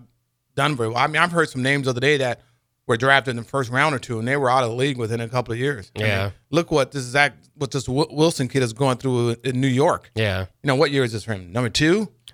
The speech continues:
Speaker 2: Yeah, two or three. Yeah,
Speaker 1: Two
Speaker 2: he's
Speaker 1: or
Speaker 2: not
Speaker 1: three,
Speaker 2: much,
Speaker 1: and he's,
Speaker 2: yeah.
Speaker 1: like, on the verge of, like, you know.
Speaker 2: Well, it's the same thing with, like, Justin Fields in
Speaker 1: Justin
Speaker 2: Chicago.
Speaker 1: Fields,
Speaker 2: They're,
Speaker 1: yeah, I mean,
Speaker 2: people are arguing, should they move on
Speaker 1: <laughs> just
Speaker 2: him or off him? And it's like,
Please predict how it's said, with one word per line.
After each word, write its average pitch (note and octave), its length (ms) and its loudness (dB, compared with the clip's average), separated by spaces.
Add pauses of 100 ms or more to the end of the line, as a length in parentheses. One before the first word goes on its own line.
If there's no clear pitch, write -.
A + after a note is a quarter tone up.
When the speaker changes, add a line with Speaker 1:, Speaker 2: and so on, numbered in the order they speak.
(100)
Speaker 2:
Yeah, A2 320 2 (320)
two D3+ 120 -2
or B2 80 2
three. A#2 300 0
Yeah, G#2+ 160 0
Speaker 1:
Two E3 120 4
Speaker 2:
he's E3+ 80 6
Speaker 1:
or - 20 4
Speaker 2:
not - 80 0
Speaker 1:
three, G3+ 140 4
Speaker 2:
much, F#3 80 6
Speaker 1:
and E3 60 -2
he's, G3 220 -2
Speaker 2:
yeah. E3 60 0
Speaker 1:
like, C#3+ 120 -2
on D3 120 -6
the C#3 40 -8
verge D#3 300 0
of, C3+ 140 -6
like, B2 260 -2
you C#3+ 80 -4
know. A2 240 -10 (160)
Speaker 2:
Well, - 60 0
it's - 80 -6
the - 80 -8
same G#3 200 2
thing F3 140 -2
with, D3 100 -4
like, B2+ 160 -2
Justin D#3+ 360 -2
Fields F#3+ 260 0
in C#3 80 -2
Speaker 1:
Justin G3+ 160 4 (160)
Speaker 2:
Chicago. A#3 140 2
Speaker 1:
Fields, G#3+ 220 2
Speaker 2:
They're, A#3+ 100 4
Speaker 1:
yeah, B3 80 4
I F3+ 40 0
mean, F#3+ 140 2
Speaker 2:
people F#3+ 220 4
are E3 80 2
arguing, F3+ 360 2
should F#3 180 0
they D#3 100 2
move F3+ 260 0
on E3+ 120 0
Speaker 1:
<laughs> - 20 -2
just C4+ 100 4
Speaker 2:
him - 80 0
or - 20 4
off G3+ 220 2
him? E3+ 80 -8
And D3 80 -6
it's C3+ 120 -12
like, C3 200 -2